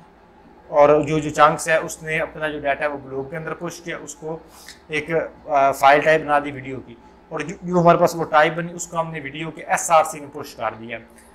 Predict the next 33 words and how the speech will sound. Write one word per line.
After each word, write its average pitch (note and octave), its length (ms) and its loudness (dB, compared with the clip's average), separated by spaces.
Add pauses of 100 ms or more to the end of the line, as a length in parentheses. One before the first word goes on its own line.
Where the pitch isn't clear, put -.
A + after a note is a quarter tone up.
(140)
मतलब D3+ 220 -2
जब D#3 140 4
हम, D#3+ 120 0
आ, D3 280 -10 (280)
किसी F3 200 -10
भी E3 80 -8
video D3+ 260 -6
tag D3+ 320 4
में D3+ 120 -10
कोई D#3 120 -16
video D3 260 -8
चलाते D3 360 -2
हैं D#3+ 100 -6 (360)
तो - 20 -16
उसके E3+ 180 -8
अंदर E3+ 300 4
एसआरसी, E3 640 -2 (300)
मतलब D#3+ 240 -6
उसका D#3 200 -4
जो C#3+ 120 -8
source E3 360 -2
है F3 140 -6 (260)
वो E3 120 4
हम D3 120 6
देते B2+ 260 -10
हैं B2+ 140 -10
कि C3+ 80 -14
कहाँ D#3 220 6
से D3 120 -6
video C#3 260 -8
आ A#2 140 2
रही A#2 140 -8
है। A#2 60 -16